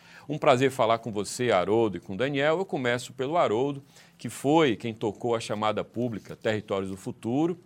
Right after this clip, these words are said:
não é? Que fez, como eu disse, um retrato do que é esse setor no Ceará hoje. E eu começo perguntando ao Haroldo o seguinte: Haroldo, o que é que falta para que esse assunto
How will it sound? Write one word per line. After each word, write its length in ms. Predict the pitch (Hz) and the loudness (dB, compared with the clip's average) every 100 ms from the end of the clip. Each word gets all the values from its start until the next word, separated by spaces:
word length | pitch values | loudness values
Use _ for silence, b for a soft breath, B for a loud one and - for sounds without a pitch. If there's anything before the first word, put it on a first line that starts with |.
| _ | _
não 100 | 82 | -6
é? 200 | 107 135 | -4 -4
Que 200 | 135 113 | -6 -14
fez, 460 | - - 170 160 - | -8 0 4 4 2
como 180 | 110 | -4
eu 60 | 104 | -4
disse, 320 | 90 110 - | -4 -6 -6
um 40 | 113 | -4
retrato 720 | 117 - 104 120 120 - - b b b b | -4 -2 4 6 4 0 -18 b b b b
do 100 | 110 | -14
que 280 | 110 110 95 | -12 -6 0
é 340 | 110 123 104 - | 2 4 2 -2
esse 300 | 98 104 - | -8 -6 -6
setor 420 | - 107 87 98 95 | -8 -8 -8 -6 -6
no 80 | |
Ceará 360 | 101 117 104 110 | -6 -2 0 0
hoje. 360 | 113 139 135 165 | 2 0 -2 -4
E 40 | |
eu 80 | 170 | -4
começo 360 | 160 135 139 | -2 -2 -2
perguntando 440 | - 139 131 135 135 | 0 -2 -2 -6 0
ao 60 | |
Haroldo 440 | 135 117 127 131 147 | 2 2 2 -2 -6
o 120 | 143 | -8
seguinte: 500 | - 127 104 98 - | -8 -8 -8 -8 -10
Haroldo, 600 | - 170 156 143 107 85 - b b b - | 2 6 8 6 4 -2 -12 b b b -14
o 80 | |
que 160 | 190 226 | -4 0
é 80 | 220 | 0
que 140 | 202 | -2
falta 680 | 143 - 139 139 123 - 87 82 | -10 2 6 8 6 2 -8 -4
para 160 | 131 131 | 2 2
que 140 | 127 | 2
esse 200 | 139 - | -4 -2
assunto 680 | 117 - 135 135 127 - | -2 -2 -4 -4 -6 -10